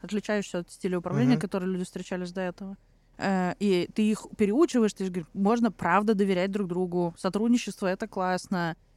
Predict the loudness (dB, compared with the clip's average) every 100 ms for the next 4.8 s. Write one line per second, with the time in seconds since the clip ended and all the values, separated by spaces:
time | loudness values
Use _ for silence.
0 | -2 2 2 2 -2 -4 -2 0 -2 -2
1 | -2 -2 -2 -4 -4 -8 -2 0 2 0
2 | 0 2 2 2 0 -2 -4 0 2 2
3 | 0 2 0 0 -4 -14 -12 -6 -4 0
4 | 0 0 0 -2 -4 -4 -6 -8